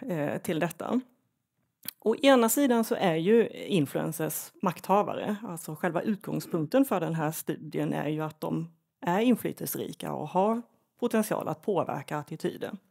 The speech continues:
Ehm, och de har delvis, i varierande grad, så har de också kommersiella intressen i sina kanaler, tjänar pengar på det innehåll som de,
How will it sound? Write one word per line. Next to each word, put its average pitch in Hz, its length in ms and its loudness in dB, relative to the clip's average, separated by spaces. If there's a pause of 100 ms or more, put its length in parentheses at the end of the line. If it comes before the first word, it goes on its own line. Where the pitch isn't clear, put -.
(1200)
Ehm, 165 500 6 (460)
och - 320 4 (100)
de 165 340 4
har 160 300 2
delvis, 165 580 2
i 220 60 0
varierande 208 640 4
grad, 262 400 6
så 220 80 4
har 175 140 6
de 156 140 0
också 156 200 -6
kommersiella 147 680 -2
intressen 208 880 0
i 190 180 2
sina 170 280 0
kanaler, 165 440 2
tjänar 202 280 0
pengar - 500 -2
på 247 100 -2
det 220 120 0
innehåll 202 480 2
som 190 220 -2
de, 170 320 0